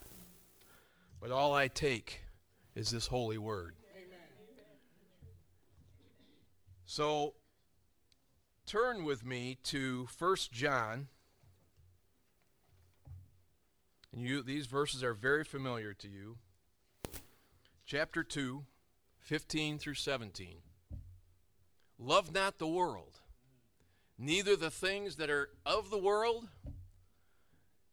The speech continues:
Speaker 1: If any man love the world, then the love of the Father is not in him." And this is,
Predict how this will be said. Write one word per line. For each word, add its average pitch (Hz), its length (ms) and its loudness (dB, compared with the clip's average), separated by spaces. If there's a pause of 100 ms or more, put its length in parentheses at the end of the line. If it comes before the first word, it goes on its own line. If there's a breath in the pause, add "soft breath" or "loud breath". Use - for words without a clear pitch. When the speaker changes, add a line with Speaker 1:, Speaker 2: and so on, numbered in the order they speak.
(160)
Speaker 1:
If 135 160 -4
any 180 220 0
man 170 240 2
love 165 260 4
the 165 80 0
world, 165 400 2
then 135 140 -4
the 131 80 -2
love 143 220 0
of 139 60 -4
the 131 60 -2
Father 127 380 0
is 110 100 -8
not 113 200 -4
in 127 120 -6
him." 85 340 -14 (3250)
And 123 120 -6
this 190 200 0
is, 175 420 -2